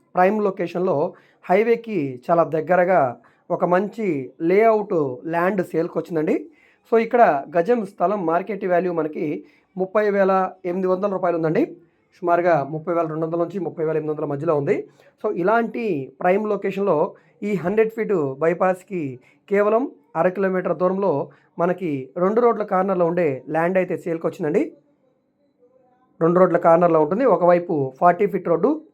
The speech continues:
రెండో వైపు థర్టీ త్రీ ఫీట్ రోడ్డు అనమాట. So, ఒకటి పడమర, రెండో వైపు ఉత్తరం. ఈ రెండు రోడ్ల కార్నర్లో ఉండే ల్యాండ్ మనకిప్పుడు గజం కేవలం ముప్పై ఆరు వేల రూపాయల ఫైనల్ ప్రైస్గా సేల్కి వచ్చింది. Almost మనకి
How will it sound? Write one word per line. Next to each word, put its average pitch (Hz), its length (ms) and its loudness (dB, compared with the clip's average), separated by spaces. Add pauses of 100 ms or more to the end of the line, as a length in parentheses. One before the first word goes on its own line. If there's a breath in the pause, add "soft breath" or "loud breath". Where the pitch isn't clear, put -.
(100)
రెండో 180 220 4
వైపు 160 220 0 (340)
థర్టీ 180 220 2
త్రీ 175 160 -6
ఫీట్ 156 180 -6
రోడ్డు 156 160 0
అనమాట. 147 220 0 (600 soft breath)
So, - 60 -6 (140)
ఒకటి 165 200 -4 (280)
పడమర, 190 280 4 (300)
రెండో 180 240 4
వైపు 175 160 -2 (120)
ఉత్తరం. 196 220 0 (460 loud breath)
ఈ - 20 0 (120)
రెండు 233 200 4
రోడ్ల 247 260 4
కార్నర్లో 202 420 2
ఉండే 185 180 0 (300)
ల్యాండ్ 190 360 2
మనకిప్పుడు 170 400 -2 (540 loud breath)
గజం 196 260 4 (240)
కేవలం 214 400 4 (240)
ముప్పై 185 300 0
ఆరు 180 180 2
వేల 208 160 2
రూపాయల 196 240 2 (320)
ఫైనల్ 185 320 2
ప్రైస్గా 165 380 0
సేల్కి 175 220 -4
వచ్చింది. 185 260 0 (960)
Almost 202 360 2
మనకి 175 240 0